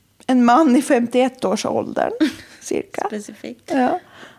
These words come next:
Speaker 1: Han var jättetrevlig och hade massor att berätta om sina hundar och hunduppfödningen och framförallt om businessen runt omkring.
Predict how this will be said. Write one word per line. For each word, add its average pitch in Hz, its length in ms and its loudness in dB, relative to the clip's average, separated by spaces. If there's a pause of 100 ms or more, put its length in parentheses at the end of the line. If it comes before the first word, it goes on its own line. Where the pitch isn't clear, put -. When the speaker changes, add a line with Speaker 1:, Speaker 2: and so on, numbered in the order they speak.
(120)
Speaker 1:
Han 302 240 2
var 247 480 4
jättetrevlig 226 680 -2
och 226 80 4
hade 214 240 0
massor 247 420 2
att 277 60 2
berätta 208 380 0
om 226 280 0
sina 214 200 0
hundar 208 360 2
och 214 100 4
hunduppfödningen 208 800 0
och 214 220 0
framförallt 214 500 0
om 208 160 2
businessen 208 680 -2
runt 208 180 -2
omkring. 226 500 -2